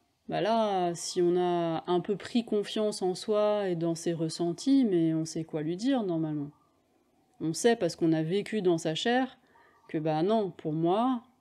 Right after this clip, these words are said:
les produits laitiers, ils sont pas bons pour ma santé du tout. Je vois bien là, quand on est plié en quatre et qu'on a une bonne colique au moment de la reprise, parce que c'est, le corps, euh, s'était, euh, vraiment, euh,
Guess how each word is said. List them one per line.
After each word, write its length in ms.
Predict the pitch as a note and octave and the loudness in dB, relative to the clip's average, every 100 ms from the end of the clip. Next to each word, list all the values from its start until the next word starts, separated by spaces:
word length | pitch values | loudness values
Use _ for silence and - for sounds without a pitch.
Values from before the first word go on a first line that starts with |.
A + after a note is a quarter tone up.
| _ _ _ _ | _ _ _ _
les 100 | F#3 | -2
produits 380 | F#3 F#3 E3+ F3 | 0 0 2 2
laitiers, 580 | D#3+ - A#3+ C4+ C4+ - _ _ _ _ | 2 2 2 4 2 -4 _ _ _ _
ils 100 | B3+ | 2
sont 180 | A#3+ G#3+ | 2 0
pas 160 | F3+ D#3+ | 2 2
bons 180 | A#3 | 2
pour 140 | C4 G3+ | 2 2
ma 140 | E3 | 2
santé 360 | E3+ F3 B3 A#3+ | 0 -2 0 0
du 140 | G3 | -2
tout. 220 | - C#4+ | 2 4
Je 140 | G#3+ F3+ | 4 2
vois 180 | F3 F3+ | 2 2
bien 260 | G#3+ A3 | 2 2
là, 200 | G#3 G3 | 2 0
quand 240 | F#3+ E3 F3+ | 0 0 2
on 100 | F3 | 2
est 80 | |
plié 380 | E3+ - G#3+ G#3+ | 2 -2 0 2
en 160 | G3+ G3 | 2 2
quatre 340 | G#3+ G#3 G#3 | 2 2 0
et 60 | F3 | -2
qu'on 160 | F3 | 0
a 80 | E3+ | 2
une 160 | E3 F3 | 2 2
bonne 180 | G#3+ G#3+ | 0 2
colique 380 | A3 G#3+ A3 | 0 0 0
au 80 | F#3 | 2
moment 180 | F3 F3+ | 4 4
de 80 | F3+ | 4
la 120 | E3+ | 2
reprise, 500 | F3+ F3+ A#3 A3+ F#3+ | 2 0 0 0 0
parce 160 | E3+ E3 | -4 -4
que 240 | E3+ E3 | -4 -4
c'est, 200 | D#3+ E3+ | -4 -6
le 240 | D#3 E3+ E3+ | -4 -2 0
corps, 340 | G3+ G3+ F#3 | 2 2 2
euh, 260 | E3 D#3+ D#3 | 2 0 -2
s'était, 440 | - E3 E3+ E3 | -4 -2 0 0
euh, 160 | D#3 D#3+ | 0 0
vraiment, 440 | E3 F#3+ G3+ | 0 2 2
euh, 80 | F#3 | 2